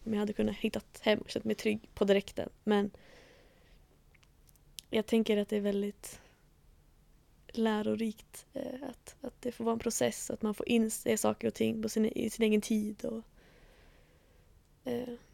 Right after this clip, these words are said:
och jag tänker att det är så det oftast är. Jag tänker att, alltså, förändring tar tid och att hur man... Alltså att det,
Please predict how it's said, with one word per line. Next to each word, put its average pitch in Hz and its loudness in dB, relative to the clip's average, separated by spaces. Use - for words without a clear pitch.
och 233 0
jag 233 2
tänker 262 2
att - -2
det - -12
är - -8
så 240 2
det - 6
oftast - -4
är. - 0
Jag 226 -4
tänker 226 -2
att, - -14
alltså, 214 -2
förändring 226 8
tar 208 6
tid 208 -4
och - -4
att - -6
hur 214 4
man... 208 2
Alltså - -2
att - -6
det, - -8